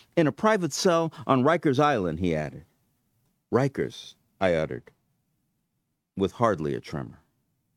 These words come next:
The cold went through my shoulders all the way down to the fingertips. I'd spent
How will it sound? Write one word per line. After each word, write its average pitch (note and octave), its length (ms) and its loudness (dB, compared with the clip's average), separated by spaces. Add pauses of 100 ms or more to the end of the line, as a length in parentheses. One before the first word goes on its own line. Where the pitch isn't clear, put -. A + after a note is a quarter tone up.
(560)
The G#2+ 100 -4
cold E3 300 2
went C#3 180 0
through D3 120 2
my A2 160 2
shoulders B2+ 480 0 (200)
all D3 180 2
the C#3+ 80 0
way B2+ 140 2
down B2 360 0
to C3+ 80 -2
the F#2+ 140 -2
fingertips. F2+ 600 -2 (240)
I'd C#3+ 180 0
spent F3 260 -2